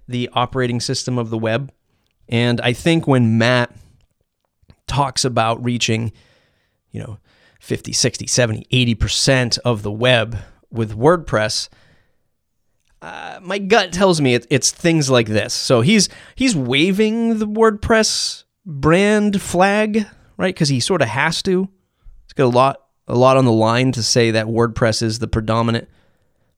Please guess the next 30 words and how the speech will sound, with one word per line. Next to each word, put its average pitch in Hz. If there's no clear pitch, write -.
uh, 110
content 113
management 117
system. 135
You 139
know, 120
but 123
whatever 170
camp 151
you 143
think 139
Gutenberg 135
has 123
come 135
from, 117
Automattic, 123
uh, 113
WordPress 117
dot 120
org, 120
WordPress 120
dot 117
com, 120
Jetpack, 117
like, 104
whoever, 135
whoever 185
you 160
think 139
really 127